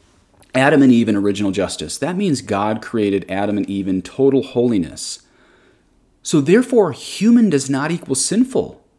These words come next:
Think about that. Human does not equal sinful. When people say something to me like, "Hey, just let down your hair and be human," what they really mean is,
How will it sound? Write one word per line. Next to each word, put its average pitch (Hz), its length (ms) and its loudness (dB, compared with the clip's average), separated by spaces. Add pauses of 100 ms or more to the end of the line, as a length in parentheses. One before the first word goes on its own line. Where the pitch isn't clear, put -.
Think 220 180 -2
about 117 300 0
that. 71 280 -10 (320)
Human 254 300 6
does 160 160 2
not 107 180 0
equal 92 200 -6
sinful. - 560 -6 (460)
When 135 120 -2
people 233 320 2
say 123 580 2
something 113 720 -2 (140)
to - 120 -8
me 107 300 0
like, 95 380 -4 (200)
"Hey, 202 280 2
just 135 220 -4
let 170 220 0
down 151 200 2
your 135 140 2
hair 139 200 0
and 123 120 0
be 113 120 -4
human," 107 460 0 (440)
what 131 160 -4
they 139 100 8
really 190 380 2
mean 120 240 2
is, 104 300 -4